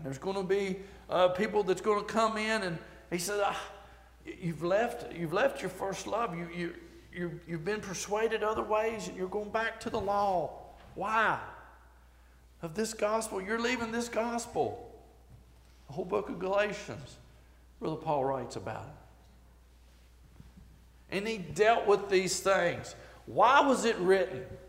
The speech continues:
It was written to those churches, but it was also written for us. <laughs> Some say, "Well, that was a different time."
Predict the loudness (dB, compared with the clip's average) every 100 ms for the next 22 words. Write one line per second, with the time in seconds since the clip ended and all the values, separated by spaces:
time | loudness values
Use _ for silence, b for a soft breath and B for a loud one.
0 | -20 -20 -20 -20 -20 -20 -20 -20 -20 -20
1 | -20 -20 -20 -20 -20 b b b b 0
2 | 2 2 2 2 2 2 4 4 2 4
3 | 6 6 2 -2 2 2 4 4 4 4
4 | 4 4 4 2 -4 -2 -2 -2 -4 -8
5 | -12 -16 -20 -20 -20 -20 -20 -20 -20 -20
6 | -20 -20 -12 -10 -8 B B B B -6
7 | -4 -2 2 4 6 6 4 2 -2 -4
8 | -2 -2 -2 -6 0 2 4 2